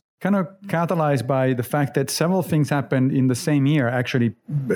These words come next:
in a span of a few months, that normally happen to people, uh, or very often happen to people. But,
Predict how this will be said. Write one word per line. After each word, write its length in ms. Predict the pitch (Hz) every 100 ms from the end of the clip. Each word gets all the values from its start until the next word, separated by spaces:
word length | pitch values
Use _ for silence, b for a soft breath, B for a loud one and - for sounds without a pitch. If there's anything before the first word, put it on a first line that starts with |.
| -
in 180 | 196 151
a 60 | 113
span 240 | - 139
of 80 | 117
a 40 |
few 160 | - 135
months, 380 | 131 107 - - B
that 380 | 143 156 147 147 -
normally 540 | 160 165 233 277 165 135
happen 300 | 131 131 127
to 80 |
people, 500 | 117 120 - 135 190 -
uh, 140 | 131
or 220 | 135 123
very 260 | 107 123 120
often 320 | 135 - 127
happen 380 | 120 113 131 120
to 60 | 117
people. 340 | 107 - 143
But, 400 | 135 143 135 -